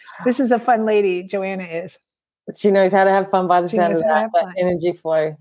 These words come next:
Speaker 2: I
Speaker 1: Yep.
Speaker 2: love it.
Speaker 1: Yep.
Speaker 2: I love it.
Speaker 1: She does the stuff with her kids. Yeah.
Speaker 2: Yeah.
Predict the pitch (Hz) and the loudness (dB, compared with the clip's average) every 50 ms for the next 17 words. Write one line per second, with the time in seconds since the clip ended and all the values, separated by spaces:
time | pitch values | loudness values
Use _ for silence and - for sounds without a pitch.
0 | _ _ - 185 175 165 156 156 151 147 147 - - _ _ _ _ 226 214 208 | _ _ 0 2 2 4 2 2 0 0 -2 -6 -6 _ _ _ _ -4 -2 -2
1 | 226 247 - - - - _ 143 131 147 135 - - 226 226 202 220 220 214 208 | -2 -2 -6 -12 -16 -20 _ -14 -10 -8 -8 -6 -6 -6 -4 0 2 0 2 2
2 | 254 220 - - 226 208 - 233 220 208 190 196 - 220 208 190 185 190 - 196 | -2 -4 0 0 0 0 0 -4 -4 -4 -6 -6 -4 -4 -2 -2 -4 -4 -4 -4
3 | 196 208 208 202 202 208 208 _ _ _ _ _ _ _ _ 214 214 233 | -4 -4 -4 -6 -10 -14 -16 _ _ _ _ _ _ _ _ -12 -12 -12